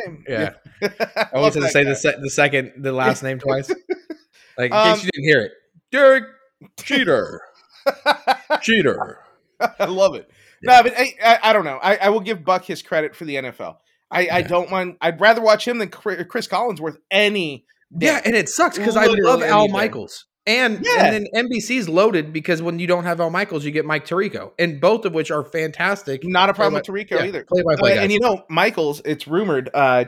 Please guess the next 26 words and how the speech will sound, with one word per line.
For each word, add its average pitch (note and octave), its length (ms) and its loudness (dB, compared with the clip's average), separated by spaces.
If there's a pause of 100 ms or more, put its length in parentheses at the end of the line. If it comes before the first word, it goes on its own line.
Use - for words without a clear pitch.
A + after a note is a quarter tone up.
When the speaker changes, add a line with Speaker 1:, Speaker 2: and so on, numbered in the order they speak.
Speaker 1:
that B2+ 140 -4
he's C#3 200 -10
leaving. A#2 300 -8 (520)
Speaker 2:
Yeah, G#2 220 0
he's B2 180 0
done. F#2+ 140 -2
Speaker 1:
Um, A2 200 -2 (280)
yeah, C3+ 140 0
he's, C#3+ 180 -4
he's D3+ 260 -8
not D#3 140 -2
gonna D3 100 -6
be C3 100 -6
back. A2+ 300 -4
So A#2+ 380 -6
Speaker 2:
Mm-mm. F#2 280 -8 (160)
Speaker 1:
that'll F3+ 160 -2
be G3 60 2
a F#3 80 4
Mike F#3 240 0
Tirico F#3+ 420 -2
show C#3+ 280 -2
next B2+ 260 -8
year. B2+ 140 -6
But, C3 260 -6
uh, C3 240 2